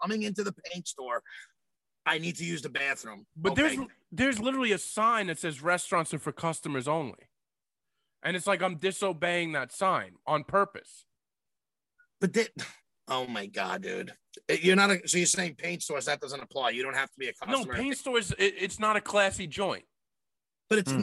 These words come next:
Speaker 1: it's not even a, a public bathroom, though. It's, uh, it's
Speaker 2: Right,
Speaker 1: literally,
Speaker 2: but
Speaker 1: you're
Speaker 2: there's
Speaker 1: asking to use an employee bathroom.
Speaker 2: there's a
Speaker 3: Uh,
Speaker 2: little less, uh,
Speaker 3: I think
Speaker 2: on the
Speaker 3: this
Speaker 2: line,
Speaker 3: is just
Speaker 2: I guess.
Speaker 3: being overthought.
Speaker 1: Well, I agree with you, Chris. I'm just trying to <laughs> make him look that, like,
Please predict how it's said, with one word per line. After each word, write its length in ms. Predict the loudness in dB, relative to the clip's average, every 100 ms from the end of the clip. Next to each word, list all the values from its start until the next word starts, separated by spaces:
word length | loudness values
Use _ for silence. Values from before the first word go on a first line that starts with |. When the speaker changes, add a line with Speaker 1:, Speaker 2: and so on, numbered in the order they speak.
| 0
Speaker 1:
it's 180 | -2 2
not 160 | 4
even 180 | 4 4
a, 40 | 0
a 120 | -4
public 360 | -2 -2 -2 -4
bathroom, 500 | -4 -4 -6 -8 -8
though. 220 | -12 -14 _ _ -2
It's, 180 | -2 0
uh, 120 | -2
it's 120 | 2
Speaker 2:
Right, 240 | 4 6 8
Speaker 1:
literally, 220 | 8 6
Speaker 2:
but 160 | 4 -2 -4 -2
Speaker 1:
you're 120 | 4 4
Speaker 2:
there's 100 | 6
Speaker 1:
asking 400 | 4 2 -6 -6
to 120 | -4
use 520 | 0 0 0 -2 -6
an 80 | -10
employee 500 | -10 -4 0 0 -2
bathroom. 460 | -4 -6 -6 -10 -20 _ _ -10 -4
Speaker 2:
there's 180 | -2 0
a 60 | 0
Speaker 3:
Uh, 100 | 4
Speaker 2:
little 300 | 4 4 4
less, 400 | 4 2 -2 -10 -6 0
uh, 40 |
Speaker 3:
I 100 | 2
think 100 | 4 4
Speaker 2:
on 160 | 4
the 60 | 4
Speaker 3:
this 100 | 2
Speaker 2:
line, 180 | 2 4
Speaker 3:
is 40 |
just 140 | 4 2
Speaker 2:
I 20 |
guess. 60 | 4
Speaker 3:
being 260 | 4 4
overthought. 800 | 4 4 4 2 2 2 2 -2 -12 _ _ _ _ _ _ -2
Speaker 1:
Well, 120 | 0 4
I 140 | 4
agree 320 | 4 2 0 0
with 160 | -2
you, 80 | -2
Chris. 320 | 0 2 4 4 2
I'm 80 | -2
just 180 | -4 0
trying 240 | 2 2
to 80 | 0 -6
<laughs> 40 | 0
make 240 | 0 0
him 100 | -4
look 260 | -2 -2 -2 -4
that, 160 | -6 -4
like, 220 | -6